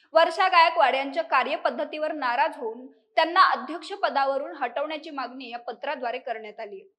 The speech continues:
वर्षा गायकवाड आपल्याला विश्वासात घेत नाहीत, त्यांच्यात समन्वयाचा अभाव आहे असं सांगत पक्षात काही संघटनात्मक बदल करण्याची मागणीही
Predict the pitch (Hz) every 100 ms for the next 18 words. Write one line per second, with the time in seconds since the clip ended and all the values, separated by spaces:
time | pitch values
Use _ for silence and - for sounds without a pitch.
0 | _ _ _ _ 254 254 262 330 302 285
1 | 302 311 294 269 277 320 262 - 311 339
2 | 359 294 294 277 240 214 185 - 262 254
3 | 285 285 294 262 330 359 285 254 254 294
4 | - 233 294 311 247 240 - - 330 349
5 | 277 214 220 - _ _ _ 320 320 392
6 | 392 - 294 339 349 320 294 370 381 370
7 | 359 381 320 269 269 302 285 269 269 302
8 | 269 226 220 285 262 220 -